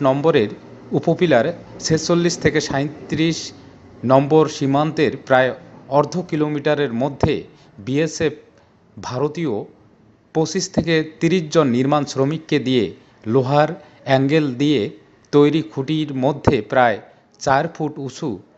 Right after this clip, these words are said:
কাঁটাতারের বেড়া স্থাপন করে। শূন্যরেখার দেড়শত গজের শেষ অংশে স্থানীয়রা বিএসএফ এর এসব কাঁটাতারের বেড়া স্থাপন করতে দেখে বিজিবিকে খবর দেয়।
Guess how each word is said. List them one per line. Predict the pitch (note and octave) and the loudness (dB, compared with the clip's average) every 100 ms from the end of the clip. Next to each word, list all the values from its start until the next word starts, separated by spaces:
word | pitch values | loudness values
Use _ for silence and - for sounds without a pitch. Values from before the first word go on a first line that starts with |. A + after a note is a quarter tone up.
| _ _ - | _ _ -2
কাঁটাতারের | B2+ C#3+ D#3 C3+ A#2+ | 0 0 0 -2 -2
বেড়া | A2 A#2 A2+ A#2 | 0 0 0 -4
স্থাপন | - C#3 C3 F#2+ | -10 -6 -4 -6
করে। | F#2+ A#2+ F#2 - _ _ _ | -2 -2 -2 -10 _ _ _
শূন্যরেখার | - B2 A2+ A2 A2+ A#2 C3+ E3 - - _ - | -12 -6 -4 -4 -4 0 2 0 -4 -20 _ -18
দেড়শত | G2+ C#3+ D#3 - E3 E3 G#2+ | 2 2 2 -4 -6 -4 -2
গজের | A#2+ A#2+ C#3 C#3 | 0 0 0 -2
শেষ | - - D#3+ C#3+ - - | -4 -4 -4 -4 -10 -8
অংশে | C3+ C3+ - B2 - - _ _ C#3 | -6 -6 -4 -6 -6 -16 _ _ -12
স্থানীয়রা | B2+ - C#3 C#3+ D3 G#2+ E2 - - - | -10 -6 -4 0 4 4 2 -10 -18 -4
বিএসএফ | B2+ D3 D3+ C#3+ | 0 2 0 -2
এর | A#2+ | -2
এসব | A#2 C#3 A2+ | -4 -4 -4
কাঁটাতারের | A#2+ A#2 B2+ C3+ B2 | -2 0 0 -2 -2
বেড়া | G#2 A#2 A2 F2+ - _ C3+ | 2 4 4 2 -6 _ -8
স্থাপন | - - C#3 C3+ A2+ | -8 -4 -2 -2 -4
করতে | A#2+ - C3+ | -6 -6 -4
দেখে | C#3+ C#3 G2+ - _ - | -4 -2 -6 -8 _ -8
বিজিবিকে | A2+ C3+ C#3+ C#3+ A#2 E2+ - _ - | -6 -4 -6 -6 -6 -8 -10 _ -4
খবর | C3 A#2+ G#2+ | 0 0 0
দেয়। | A2+ | -2